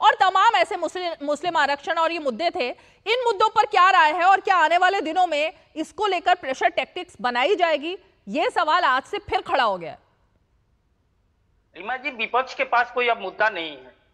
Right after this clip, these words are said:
Speaker 2: जिस तरह से ये लोग हताश और निराश, जिस तरह से कहता था लोग कि हमारा जो है,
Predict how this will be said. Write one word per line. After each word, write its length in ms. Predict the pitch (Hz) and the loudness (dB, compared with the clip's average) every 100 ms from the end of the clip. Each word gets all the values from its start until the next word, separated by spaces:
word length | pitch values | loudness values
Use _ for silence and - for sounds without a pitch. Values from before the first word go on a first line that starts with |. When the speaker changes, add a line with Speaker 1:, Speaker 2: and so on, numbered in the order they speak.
| - | -16
Speaker 2:
जिस 200 | 220 - | -14 -4
तरह 120 | 233 | -2
से 180 | 226 226 | -2 -2
ये 60 | |
लोग 180 | 220 196 | -2 0
हताश 340 | 180 196 220 220 | 0 0 0 -2
और 80 | 208 | -6
निराश, 380 | 196 202 220 196 | -2 -2 -2 -6
जिस 120 | 202 | -16
तरह 140 | 220 | -16
से 100 | 190 | -14
कहता 340 | 214 190 180 220 | -8 -6 -4 -4
था 120 | 220 | -4
लोग 160 | 220 214 | -8 -12
कि 180 | 214 | -8
हमारा 360 | 185 185 185 220 | -8 -6 -4 -4
जो 120 | 214 | -4
है, 140 | 202 | -6